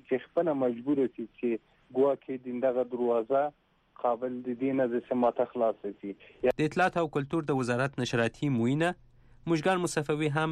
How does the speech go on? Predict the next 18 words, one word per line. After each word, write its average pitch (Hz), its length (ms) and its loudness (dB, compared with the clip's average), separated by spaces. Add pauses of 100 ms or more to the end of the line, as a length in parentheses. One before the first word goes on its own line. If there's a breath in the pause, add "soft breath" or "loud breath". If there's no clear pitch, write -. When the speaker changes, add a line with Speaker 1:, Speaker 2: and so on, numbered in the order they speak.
(160)
Speaker 2:
نن 156 240 2
په 143 280 0
کنفرانس 127 480 -2
کې - 160 -6 (140)
چې - 160 -2
اطلاعاتو 165 420 0
ته 165 160 2
د 151 160 2
لاسرسۍ 120 480 0
د 123 160 0
قانون 131 320 0
د 120 100 -2
تطبیق 117 380 -2
په 131 80 2
اړه 123 180 2
جوړ 117 200 -4
شوی 180 240 2
و، 190 180 0